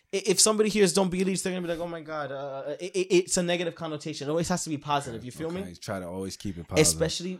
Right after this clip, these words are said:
Speaker 1: with young people, like with teenagers or children, you always make sure that the words you use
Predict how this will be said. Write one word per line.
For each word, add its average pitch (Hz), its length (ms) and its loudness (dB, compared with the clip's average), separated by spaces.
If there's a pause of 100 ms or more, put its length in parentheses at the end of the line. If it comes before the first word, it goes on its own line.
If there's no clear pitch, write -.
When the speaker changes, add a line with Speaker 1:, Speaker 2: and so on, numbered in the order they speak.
Speaker 1:
with 139 240 -6
young 139 340 -6
people, 170 340 -12
like 117 160 -8
with 107 140 -10
teenagers 147 640 0
or 120 80 -6
children, 160 500 -6 (240)
you 156 180 2
always 160 320 8
make 165 160 2
sure 165 160 6
that 143 140 0
the 143 80 2
words 143 360 6
you 165 80 0
use 151 300 2